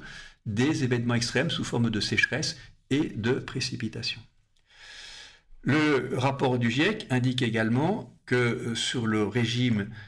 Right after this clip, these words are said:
des tempêtes, et notamment des tempêtes cycloniques, le réchauffement provoque, ça c'est quasi sûr,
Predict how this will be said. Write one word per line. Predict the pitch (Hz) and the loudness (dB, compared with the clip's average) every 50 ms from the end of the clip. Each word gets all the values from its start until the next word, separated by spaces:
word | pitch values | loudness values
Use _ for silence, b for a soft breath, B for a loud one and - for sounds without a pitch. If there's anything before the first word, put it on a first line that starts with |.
| B B B _ - - | B B B _ -14 -10
des | 101 98 110 110 101 101 95 98 | -4 0 2 2 4 2 0 0
tempêtes, | - 135 127 127 127 127 127 120 123 - | 0 0 0 2 2 2 2 2 0 -2
et | 101 | -2
notamment | 98 95 - 110 101 104 101 92 | -2 -2 0 0 0 0 0 -2
des | 92 92 | -4 -4
tempêtes | - - 104 101 - 107 98 - - - - | -4 -6 -6 -4 -4 -4 -4 -4 -8 -14 -10
cycloniques, | - - - - 160 - 131 113 110 156 208 - - - - - - _ _ _ _ _ B B B B B B B B | -4 -4 -2 -2 -2 0 0 2 2 0 -2 -4 -6 -12 -14 -16 -20 _ _ _ _ _ B B B B B B B B
le | - 113 | -2 0
réchauffement | 113 123 135 131 - 139 123 - 123 127 127 127 117 117 120 B B B B B B B _ | 2 2 2 2 2 0 -2 0 2 2 4 4 2 2 -2 B B B B B B B _
provoque, | - - 120 120 123 127 120 123 120 - - | 0 0 2 2 4 2 2 2 0 -4 -4
ça | - - - 131 120 | -4 0 2 2 2
c'est | 117 - - 107 92 82 - - - - _ _ _ _ | 2 2 2 0 0 -2 -6 -14 -20 -20 _ _ _ _
quasi | - 160 143 127 135 127 | 0 2 2 4 2 2
sûr, | - - - 127 123 120 117 107 104 | 0 0 0 2 2 2 2 2 0